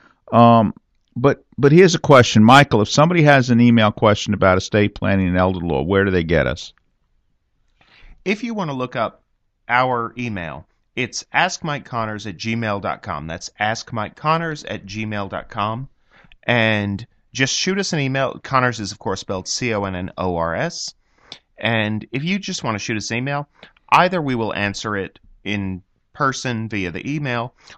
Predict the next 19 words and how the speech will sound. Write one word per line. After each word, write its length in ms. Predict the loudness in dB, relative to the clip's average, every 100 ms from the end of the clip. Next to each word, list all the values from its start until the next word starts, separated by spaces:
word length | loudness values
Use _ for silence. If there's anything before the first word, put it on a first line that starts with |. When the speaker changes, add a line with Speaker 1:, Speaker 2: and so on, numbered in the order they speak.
| _
Speaker 2:
or 440 | -2 0 0 -2 -8
we 180 | -4 0
might 200 | 4 4
answer 340 | 2 -2 -6
it 60 | -4
on 180 | -4 -4
air. 320 | -4 -6 -8 _ _ _ _ _
So, 560 | -4 4 4 4 -2 -6
and 120 | -4 -4
if 120 | -2
you're 80 | 0
not 220 | 0 2
comfortable 480 | -2 -2 -4 -6 -4
with 140 | -4
us 140 | -4
answering 360 | -4 -6 -6 -6
it 120 | -4
on 180 | -6 -6
air, 240 | -8 -10